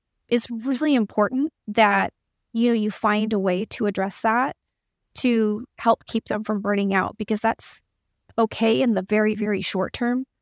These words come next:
but it's not, it, it's not going to lead, you know, to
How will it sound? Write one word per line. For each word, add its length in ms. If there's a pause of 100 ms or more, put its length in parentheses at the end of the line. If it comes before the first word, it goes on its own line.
(220)
but 100
it's 240
not, 460 (220)
it, 240
it's 200 (300)
not 260
going 360
to 120
lead, 480 (160)
you 120
know, 120
to 480